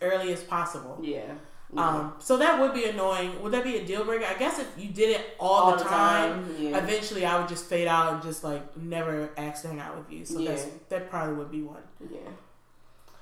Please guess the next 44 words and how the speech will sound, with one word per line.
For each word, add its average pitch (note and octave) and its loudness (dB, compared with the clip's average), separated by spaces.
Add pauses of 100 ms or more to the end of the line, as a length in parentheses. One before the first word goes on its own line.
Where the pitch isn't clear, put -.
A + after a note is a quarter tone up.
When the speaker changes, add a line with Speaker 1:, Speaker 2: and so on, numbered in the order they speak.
(320)
Speaker 2:
Um, G3+ 4 (320)
the G3 0
next A#3+ 6
one A#3 2
is F#3+ 0
they G3 2
make G#3+ 2
a G3+ 4
career F3+ 2
out D3+ 6
of E3 -8
competing D#3+ -4
with D3 -4
you. - -12 (480)
Um, D3+ 2
and D#3+ -4
so E3+ 4
it E3 2
just E3 -6
says F3 4
that D#3 4
a E3 0
little A#3+ 6
friendly G3+ 2
competition F3 -2
is C#3+ -4
fun, A3+ 8 (260)
but F3+ 2
if F3+ -2
it's F3+ 2
always F#3+ 6
trying F3+ 4
to D#3+ 4
one E3+ 2
each, - -12
uh, D3+ 0 (100)
one F#3 2
up G3 4
each F#3+ -8
other's F3 4
successes, F3 -2
then D#3 -2
it's D#3 -4
unhealthy. - -8